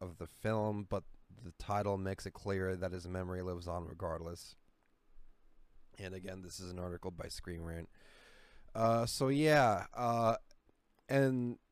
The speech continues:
I figured that's why it was, it, it, they titled the film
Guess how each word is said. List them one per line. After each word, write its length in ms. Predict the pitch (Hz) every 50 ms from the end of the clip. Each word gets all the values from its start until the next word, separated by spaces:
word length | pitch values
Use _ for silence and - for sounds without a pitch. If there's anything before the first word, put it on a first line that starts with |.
| _ _ _ _ _ _ _ -
I 120 | 139 147
figured 380 | 143 - - 165 143 139 139 123
that's 240 | 127 117 - - 110
why 220 | 117 113 117 113
it 100 | 113 104
was, 360 | 104 107 107 104 101 101 - -
it, 280 | - 107 107 107 95 -
it, 280 | - 110 107 107 101 101
they 100 | 107 110
titled 400 | 101 - 101 104 104 104 101 92
the 80 | 95 95
film 580 | - - - 104 101 101 98 98 101 101 95